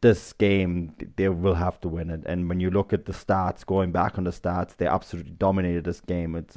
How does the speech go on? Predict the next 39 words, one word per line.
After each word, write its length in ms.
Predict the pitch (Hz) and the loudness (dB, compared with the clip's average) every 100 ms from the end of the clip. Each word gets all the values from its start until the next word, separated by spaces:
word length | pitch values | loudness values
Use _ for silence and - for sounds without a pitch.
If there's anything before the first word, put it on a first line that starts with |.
| - | -2
it 60 | |
was, 280 | 98 92 - - | -2 -2 -4 0
it 60 | |
was 180 | 110 104 | 2 2
a 60 | 90 | 0
similar 400 | - 123 110 98 | 2 4 6 4
experience 520 | 87 - 107 95 90 | 2 0 2 2 2
that 100 | 87 | 0
I 80 | 87 | 2
had 200 | 92 - | 2 0
with 240 | 90 - - | -4 -4 2
Bayern 320 | 98 95 90 | 4 4 0
against 320 | 85 87 - | -2 -4 -2
Chelsea 360 | 104 107 - 82 | 4 4 4 -2
a 60 | |
few 160 | - 87 | -2 -2
years 260 | 85 85 | 0 -2
ago 200 | 87 82 | -2 -4
when 240 | 82 85 85 | -2 -2 0
Bayern 340 | 90 92 87 | 2 2 -2
played 220 | 87 85 | -2 -4
them 240 | - 85 87 - - - | -4 -6 -8 -14 -20 -12
at 140 | - | -4
the 60 | 95 | 0
Allianz 360 | 82 85 101 - | 0 0 -2 0
Arena 360 | 82 85 82 | 0 0 0
and 180 | 82 80 | -2 -4
completely 400 | - 85 113 92 | -8 -2 0 2
outplayed 400 | 87 85 92 90 | 2 2 0 0
them 100 | 90 | -2
but 160 | 82 - | -4 -2
couldn't 300 | 101 85 85 | -2 -2 -6
score. 440 | - 127 127 180 - - - - - - - - - - _ _ _ _ _ _ _ _ | 0 4 4 4 -6 -18 -20 -20 -20 -20 -20 -20 -20 -20 _ _ _ _ _ _ _ _
Is 240 | - 143 - | 2 2 4
this 240 | 170 170 | 4 4
Toronto 460 | - 185 143 143 156 | 6 8 8 8 2
side 360 | - 123 123 | 6 8 10
more 220 | 117 113 113 | 8 4 4
mature? 560 | 113 - 104 98 113 | 4 2 2 4 2